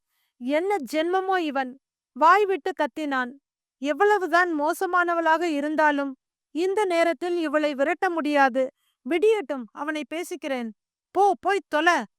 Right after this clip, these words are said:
அந்த ரூம்ல தான் இருக்கான். என் முன்னாடி நிக்காத, போயிடு." காட்டு கத்தலாக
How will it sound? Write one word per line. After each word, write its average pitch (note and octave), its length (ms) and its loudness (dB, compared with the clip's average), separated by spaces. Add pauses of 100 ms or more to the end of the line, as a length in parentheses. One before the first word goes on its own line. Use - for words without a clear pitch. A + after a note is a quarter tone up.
(180)
அந்த E4 280 -4
ரூம்ல F4+ 320 0
தான் F4+ 180 2
இருக்கான். D4 400 -2
என் C#4+ 300 -4
முன்னாடி F4 420 -2
நிக்காத, C4+ 460 2
போயிடு." C#4+ 480 0 (520)
காட்டு G4 380 4
கத்தலாக E4+ 600 2